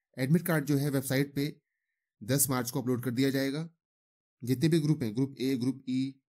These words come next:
ग्रुप बी से लेकर एल और के वन से के एट, उनके एग्जाम सोलह से लेकर बाईस मार्च तक होंगे। एग्जाम का रिजल्ट है,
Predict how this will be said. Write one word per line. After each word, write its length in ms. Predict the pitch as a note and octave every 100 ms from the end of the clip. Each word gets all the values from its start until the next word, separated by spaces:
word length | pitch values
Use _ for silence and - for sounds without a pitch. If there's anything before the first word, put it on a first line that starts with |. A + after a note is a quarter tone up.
| _ _
ग्रुप 320 | A2+ C3+ C#3
बी 200 | A#2+ A#2+ A#2+
से 120 | C3
लेकर 260 | B2+ C3+
एल 260 | A#2 B2+ D#3 - -
और 140 | A#2+ B2
के 80 | B2
वन 140 | B2+
से 140 | B2+
के 140 | D3+ C3+ G#2
एट, 180 | F#2 F#2 - _ _ _ -
उनके 180 | B2 D3+
एग्जाम 300 | B2 C3 D3
सोलह 260 | C#3 C3
से 120 | B2+ C3
लेकर 260 | A#2 D3
बाईस 260 | A#2 A#2 A#2+
मार्च 180 | A#2+ A#2+
तक 120 | C3
होंगे। 220 | B2+ C#3
एग्जाम 960 | D#3 _ _ _ _ _ _ - C3 D3+
का 100 | E3+
रिजल्ट 360 | A#2+ C3+ A#2+
है, 80 | F#2